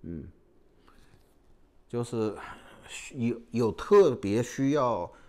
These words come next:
精简的，就是这颗红双喜的棒棒糖，好美啊！我，我好想要啊！我就没见到过我们这边，你而且还是打折买的，<laughs> 太运气好了。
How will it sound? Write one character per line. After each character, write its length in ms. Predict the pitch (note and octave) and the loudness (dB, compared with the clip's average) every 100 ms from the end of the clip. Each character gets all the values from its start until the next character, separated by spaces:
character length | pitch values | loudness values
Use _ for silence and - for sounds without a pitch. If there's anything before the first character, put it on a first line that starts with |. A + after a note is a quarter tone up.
| - - - - | -20 -20 -20 -8
精 340 | - G3+ G#3 | 0 2 2
简 240 | - F2+ | 0 -6
的， 160 | A#1+ G1+ - | -8 -14 -8
就 160 | G#2 | -6
是 140 | F#2+ F2 | -6 -10
这 100 | G2 | -10
颗 240 | - F#2 | -8 -10
红 260 | F2+ D#2+ G2 | -10 -12 -12
双 220 | G#2+ A2+ | -10 -10
喜 160 | - | -10
的 80 | D2+ | -14
棒 180 | D#2+ E2+ | -12 -10
棒 140 | D2 | -12
糖， 180 | C#2 - - - - | -16 -20 -20 -20 -20
好 300 | - F#2+ G2+ | -10 -2 -2
美 280 | D3+ E3 G2+ | 0 -2 -2
啊！ 140 | D2+ F2 | -4 -4
我， 200 | F2+ F#2 | -6 -6
我 180 | A2+ G#2+ | -4 -6
好 360 | - - G2 D3+ | -6 -4 -2 -2
想 380 | - A2+ D#2 | -6 -8 -8
要 160 | D#2+ G#2 | -6 -6
啊！ 240 | C#2 - - - - - - - | -6 -12 -20 -20 -20 -20 -20 -10
我 100 | A#2 | -4
就 80 | D#3+ | 0
没 160 | C#3+ | 0
见 240 | C3+ G3 F3+ | 0 -2 -2
到 160 | C3 | -2
过 160 | F2+ E2+ | -2 -4
我 60 | D#2+ | -6
们 100 | D2+ | -8
这 140 | D#2+ | -10
边， 200 | C#2+ E2+ - - - - - - | -12 -16 -20 -20 -20 -20 -20 -16
你 140 | A2+ A2+ | -6 -4
而 120 | C3+ | -4
且 140 | C3+ | -4
还 100 | A2 | -4
是 80 | B2+ | -6
打 240 | C3 - | -6 -8
折 220 | - F2 G2 | -6 -6 -6
买 240 | B2 C2 | -8 -10
的， 540 | - - - - C3+ - | -18 -10 -6 -6 -8 -14
<laughs> 80 | |
太 260 | - D3+ C#3+ | -12 -8 -6
运 220 | C3+ A#2+ | -4 -4
气 160 | A2 G2+ | -6 -8
好 200 | F2 | -10
了。 80 | C2 | -12